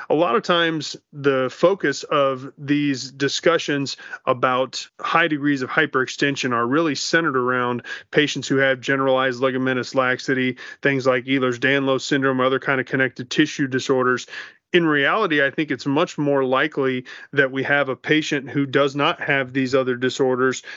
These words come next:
and just has a higher degree of hyperextension normally than taking anybody who has a high degree of hyperextension and say that they must have some sort of connective tissue disorder.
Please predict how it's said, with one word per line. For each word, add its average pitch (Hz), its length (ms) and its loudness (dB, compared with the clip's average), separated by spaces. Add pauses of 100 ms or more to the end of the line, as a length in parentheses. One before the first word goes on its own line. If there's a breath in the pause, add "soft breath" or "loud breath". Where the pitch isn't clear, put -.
(100 loud breath)
and 131 160 -4
just 143 240 2
has 151 240 0
a 131 80 -2
higher 143 220 2
degree 135 260 0
of 127 100 -2
hyperextension 139 1000 -2
normally 139 640 0 (320 loud breath)
than 139 460 0 (260)
taking 151 540 0
anybody 147 500 2
who 143 120 0
has 131 220 2
a 123 60 0
high 151 200 0
degree 135 220 0
of 127 100 0
hyperextension 139 680 0
and 131 100 0
say 139 200 2
that 131 140 -2
they 131 120 0
must 135 300 0
have 135 240 2
some 139 180 -2
sort 131 240 2
of 123 80 -6
connective 131 460 -2
tissue 147 340 0
disorder. 127 560 0